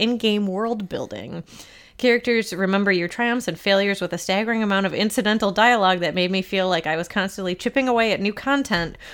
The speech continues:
within his story even when I failed. After a while, I no longer feel, feared death. I embraced it as an opportunity to learn and revisit friends back in the House of Hades to see if they have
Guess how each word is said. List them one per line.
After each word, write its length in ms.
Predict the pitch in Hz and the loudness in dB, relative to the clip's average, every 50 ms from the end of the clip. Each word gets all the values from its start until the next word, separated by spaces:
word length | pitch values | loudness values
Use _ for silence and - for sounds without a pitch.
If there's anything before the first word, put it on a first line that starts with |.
| - - - | -16 -8 -4
within 280 | 190 190 - 202 202 | -4 -2 -2 -2 -2
his 140 | 214 233 220 - | 0 -2 -2 -2
story 340 | - - 220 214 208 202 196 | -2 -2 0 2 2 2 0
even 320 | 175 165 196 180 190 190 | 0 0 0 0 0 0
when 140 | 185 170 170 | -2 0 -2
I 80 | 165 180 | -2 -4
failed. 460 | - - 185 175 151 156 151 - 160 - - - - - - - | -2 -2 -2 0 0 -2 -4 -4 -8 -12 -14 -20 -20 -12 -4 0
After 260 | 175 185 - - 202 | 0 0 2 2 2
a 60 | 196 | 4
while, 220 | 185 180 185 185 | 4 4 4 4
I 100 | 180 180 | 2 2
no 160 | 175 180 180 180 | 0 0 0 0
longer 260 | 175 175 165 175 175 | 0 -2 -2 -4 -6
feel, 300 | - - 180 160 160 156 - | -4 -4 -4 -2 -2 -4 -6
feared 520 | - - - - 254 247 233 214 220 180 - | -10 -8 -2 0 2 2 2 0 -2 -4 0
death. 400 | - 247 233 233 233 - - - - | 2 4 4 2 0 -4 -8 -8 -6
I 120 | - 185 175 | -2 0 0
embraced 440 | 175 175 170 190 196 214 - - - | 0 0 0 -2 -2 -2 -2 -2 -4
it 120 | 220 202 | -4 -2
as 160 | - 180 - | -2 -4 -4
an 80 | 165 - | -4 -4
opportunity 640 | 175 185 - 202 202 - 202 196 196 185 196 196 190 | -4 -4 -4 -4 -4 -4 -4 -2 -2 -2 -4 -4 -4
to 160 | - 202 170 | -4 -4 -2
learn 260 | 165 175 180 190 180 | -2 0 0 0 -2
and 240 | - 165 160 160 160 | -2 -4 -4 -4 -2
revisit 420 | 185 208 180 190 190 175 175 - | 0 0 0 0 0 0 -2 -2
friends 380 | - - 180 180 175 180 180 - | -2 -2 -2 -2 -2 -2 -4 -4
back 240 | - 165 156 170 - | -4 -4 -4 -4 -4
in 80 | 156 | -6
the 80 | 156 151 | -6 -4
House 240 | 160 185 208 202 - | -2 -2 -2 -2 -4
of 80 | - | -8
Hades 380 | - 175 175 170 165 175 - - | -6 -6 -4 -4 -6 -6 -8 -10
to 100 | - - | -14 -14
see 200 | - - - 208 202 | -12 -10 -8 -8 -8
if 140 | 202 - | -8 -8
they 140 | - 160 190 | -6 -4 -4
have 280 | 196 190 214 233 233 | -4 -6 -8 -10 -10